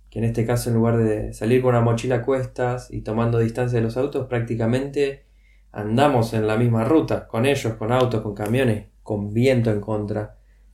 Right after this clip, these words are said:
¿Qué le recomendás a la gente que sea crucial, así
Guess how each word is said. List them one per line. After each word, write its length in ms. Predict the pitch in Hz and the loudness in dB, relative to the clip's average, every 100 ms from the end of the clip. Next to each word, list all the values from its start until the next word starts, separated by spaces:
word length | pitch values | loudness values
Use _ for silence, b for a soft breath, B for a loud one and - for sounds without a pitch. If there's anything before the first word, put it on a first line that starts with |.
| - | -8
¿Qué 800 | 131 139 147 143 127 117 113 117 | 2 4 4 4 2 2 0 -2
le 80 | 127 | -2
recomendás 400 | 117 117 123 139 | 2 2 4 4
a 60 | 127 | 2
la 100 | 117 | 0
gente 340 | 151 156 127 | 0 2 2
que 100 | 113 | 2
sea 220 | 135 131 | 0 -2
crucial, 540 | 110 113 117 147 151 120 | 0 -4 -2 2 2 2
así 320 | 120 117 | 0 -2